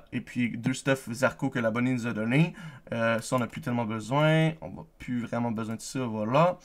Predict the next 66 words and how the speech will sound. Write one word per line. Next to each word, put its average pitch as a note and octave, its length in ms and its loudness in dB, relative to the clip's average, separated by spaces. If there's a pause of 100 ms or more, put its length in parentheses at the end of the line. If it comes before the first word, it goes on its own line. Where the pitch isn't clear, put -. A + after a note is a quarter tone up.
(340)
On A#2+ 100 -2
a A#2 60 0
quand C3+ 100 6
même C3+ 140 8
<laughs> E3 60 4
énormément D#3+ 420 8
de C3+ 40 2
bananes, C3 300 8
soixante-trois, C3+ 540 0
trente-quatre, B2 440 -2
dix, A2 280 -8 (160)
puis A2+ 120 -12
c'est G#2+ 180 -8
vingt-neuf. B2 600 -4 (500)
So, - 120 -12
voilà, A#2 160 2
on A#2+ 60 4
a A2+ 60 0
quand B2+ 100 0
même B2+ 100 2
pas C#3 120 6
mal D#3+ 260 8
de C3+ 120 2
stuff. - 580 -4 (360)
Euh, - 240 -2
ça - 200 0
fait, - 340 -2
euh, - 140 -2
plaisir. A#2+ 400 -2
Donc, D#3 140 4
je F3+ 80 2
vais G3+ 40 2
faire A#3 120 6
un A3+ 80 6
petit - 120 -6
coffre G#3 140 2
caché. F#3+ 240 0
Je E3+ 60 -2
vous D3 80 -2
reprends E3 220 4
tout D#3+ 80 -2
de C#3 60 -4
suite - 100 -8
après D3+ 260 2
pour - 180 -10
cacher - 220 -2
le - 60 -12
coffre. - 200 -18
À - 60 -10
tout - 80 -10
de - 60 -18
suite. - 180 -20
Donc, - 80 2
moi, G#3 100 10
les D3 80 10
gars, F3 120 6
j'ai C3 100 2
décidé - 200 -2
que - 60 -2
j'allais C3 140 2
faire, C#3+ 240 10 (120)
euh, C3 140 2
vous C3 120 -2
donner D3+ 180 4
tout E3 100 0
ça. F3+ 180 -2